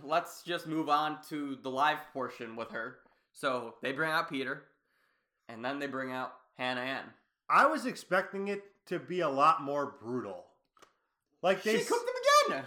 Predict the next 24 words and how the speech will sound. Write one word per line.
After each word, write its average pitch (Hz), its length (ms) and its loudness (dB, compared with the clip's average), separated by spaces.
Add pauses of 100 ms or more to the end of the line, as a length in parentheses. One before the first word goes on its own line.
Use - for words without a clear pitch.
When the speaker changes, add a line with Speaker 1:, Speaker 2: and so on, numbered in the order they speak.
Speaker 2:
She - 200 -8
definitely 302 400 2
cooked 247 320 2
him 214 100 -2
again, 180 640 0 (320)
but 180 360 6 (1700)
I 202 80 4
don't 254 160 6
know. 277 100 6
I 196 100 6
mean, 165 180 -2
like, 170 340 2 (540)
they 202 120 0
seemed 262 380 -4
like 262 180 2
they 208 100 4
were 190 160 2
in 185 140 0
a 190 60 0
good 175 360 0
place 175 320 0
with 120 140 -12
each - 200 -16
other. 90 120 -16